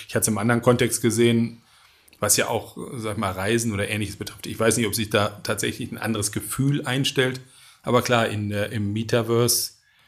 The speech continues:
kann ich auf den Himalaya klettern irgendwie, kann ich vor Hawaii surfen. Wie gesagt, ich hab keine Ahnung, ob mir das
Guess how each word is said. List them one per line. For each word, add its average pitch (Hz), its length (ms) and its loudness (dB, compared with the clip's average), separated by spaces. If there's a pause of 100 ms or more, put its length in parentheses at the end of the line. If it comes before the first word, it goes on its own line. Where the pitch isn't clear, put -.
(380)
kann 117 140 0
ich 117 120 4
auf 104 80 -2
den 110 100 2
Himalaya 120 560 2
klettern 131 500 2
irgendwie, 123 480 -2
kann 117 220 0
ich 107 100 -6
vor 110 220 2
Hawaii 107 400 2
surfen. 127 720 4 (520)
Wie 123 80 2
gesagt, 110 220 6
ich 107 80 -2
hab - 180 0
keine 131 280 6
Ahnung, 147 280 6
ob 135 120 0
mir 131 80 4
das - 420 6